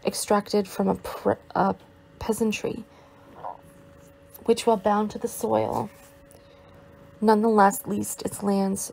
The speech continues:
from the proprietors. In a similar vein, the Italian scholars,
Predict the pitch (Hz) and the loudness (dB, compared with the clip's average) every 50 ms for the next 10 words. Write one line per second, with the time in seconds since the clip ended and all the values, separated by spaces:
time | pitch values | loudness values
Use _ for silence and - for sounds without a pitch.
0 | - - - - - - 202 190 190 190 - 196 - - - - - - - 202 | -14 -18 -18 -2 0 2 2 2 0 -2 -4 -6 -4 -4 -6 -6 -2 2 2 4
1 | 202 196 - - - - - - - - - - - - - - - - - - | 4 2 0 -4 -6 -6 -6 -8 -8 -10 -12 -18 -20 -20 -20 -20 -20 -20 -20 -20
2 | - - - - - - - - - - - - - - - - - - 254 220 | -20 -20 -20 -20 -20 -20 -20 -20 -20 -20 -20 -20 -20 -20 -20 -14 -6 -4 -2 0
3 | 220 202 - 247 226 226 233 233 226 214 214 208 202 208 202 208 214 - - - | 0 0 2 2 4 4 4 4 4 4 2 4 4 4 2 0 -2 -6 -12 -20
4 | - - - - - - - - - - - - - - - 226 220 214 220 - | -20 -20 -20 -20 -20 -20 -20 -20 -20 -20 -20 -20 -12 -4 0 2 4 4 2 0
5 | - - - - - 202 214 202 208 214 220 208 - - - - - 196 202 214 | -2 -6 -2 0 2 2 2 2 2 0 0 -2 -4 -6 -2 2 4 4 6 4
6 | - - - 104 - - - - - - | 4 2 0 -2 -4 -6 -8 -10 -14 -14